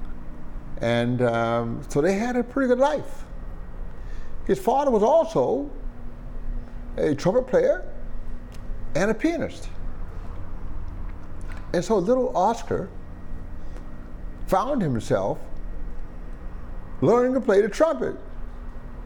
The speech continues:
and the piano, but primarily the trumpet. That was his goal, to play the trumpet. Until somewhere around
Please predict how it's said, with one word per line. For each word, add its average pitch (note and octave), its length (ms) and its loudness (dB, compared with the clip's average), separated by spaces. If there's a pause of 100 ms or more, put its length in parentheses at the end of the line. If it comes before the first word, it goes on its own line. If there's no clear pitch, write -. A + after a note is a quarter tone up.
(540)
and D#3 200 4
the C#3 60 4
piano, A2+ 400 2
but G2 220 0
primarily A#3+ 500 4
the - 80 0
trumpet. - 460 0
That C#4 200 0
was C3+ 120 2
his A#2 160 4
goal, G2+ 480 2
to C#3 80 0
play F3 240 4
the B2 120 4
trumpet. C#4 680 4 (2750)
Until F3 320 4
somewhere A#3+ 540 4
around F#3 720 4